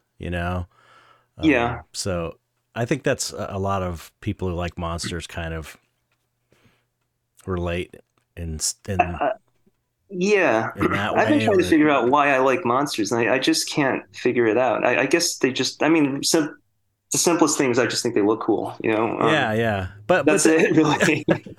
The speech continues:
Speaker 1: I mean, I feel that way. See, I feel, that's what, when, when, when, uh, Mike Carell did this,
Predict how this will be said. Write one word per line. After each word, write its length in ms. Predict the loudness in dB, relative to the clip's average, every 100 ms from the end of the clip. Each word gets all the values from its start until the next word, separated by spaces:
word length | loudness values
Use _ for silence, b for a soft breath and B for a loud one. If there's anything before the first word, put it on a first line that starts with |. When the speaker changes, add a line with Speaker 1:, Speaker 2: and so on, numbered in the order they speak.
| -2
Speaker 1:
I 60 | 2
mean, 160 | 4
I 200 | 4 2
feel 360 | 2 2 4 4
that 200 | 2 0
way. 160 | -4 -4
See, 240 | -2 2
I 160 | 2 0
feel, 220 | 0 -2
that's 260 | 2 0 2
what, 240 | 0 0
when, 180 | -2 -4
when, 240 | 0 -2 0
when, 420 | 0 2 2 -2 -4
uh, 280 | -2 0 0
Mike 240 | -2 -2
Carell 320 | 0 0 0
did 160 | -2 -2
this, 140 | -4